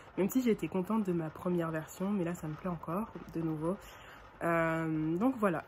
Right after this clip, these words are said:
je vais bosser là-dessus encore un petit peu, bien que il est, je crois, euh,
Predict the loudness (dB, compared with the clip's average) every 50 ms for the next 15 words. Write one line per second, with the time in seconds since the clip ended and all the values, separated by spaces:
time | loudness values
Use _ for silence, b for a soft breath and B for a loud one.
0 | -12 -20 -20 -16 -14 -4 0 0 2 2 2 0 0 2 2 2 2 0 -2 -8
1 | -6 -2 -2 -2 0 -2 -2 -4 -2 -2 -2 -2 0 0 -2 -4 -4 -8 -12 -12
2 | -10 -8 -8 -8 -8 -6 0 2 4 4 4 2 0 -2 0 2 2 2 0 0
3 | 0 2 4 4 2 0 -4 -10 -8 -2 0 2 2 2 0 -4 -6 -8 -10 -4
4 | -2 0 0 0 -2 -4 -4 -2 -2 0 -2 -2 -2 -4 -6 -6 -8